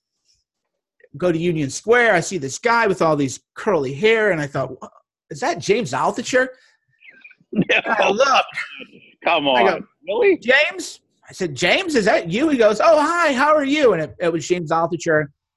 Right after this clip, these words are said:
Speaker 1: playing chess in Union Square in New York. Now,
Speaker 2: Wow.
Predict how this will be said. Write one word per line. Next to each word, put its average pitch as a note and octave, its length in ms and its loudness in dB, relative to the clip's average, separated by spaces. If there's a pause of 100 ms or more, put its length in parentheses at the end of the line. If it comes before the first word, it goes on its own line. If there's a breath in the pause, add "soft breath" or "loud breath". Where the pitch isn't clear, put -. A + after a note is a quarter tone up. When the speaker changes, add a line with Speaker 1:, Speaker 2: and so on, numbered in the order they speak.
(460)
Speaker 1:
playing F3+ 380 -2
chess D#3 480 0
in C#3+ 480 -8
Union D#3 320 -6
Square C#3 400 -4
in C3 60 -8
New D3+ 80 -8
York. G3 400 -2 (920)
Now, D3+ 260 -2
Speaker 2:
Wow. - 80 -4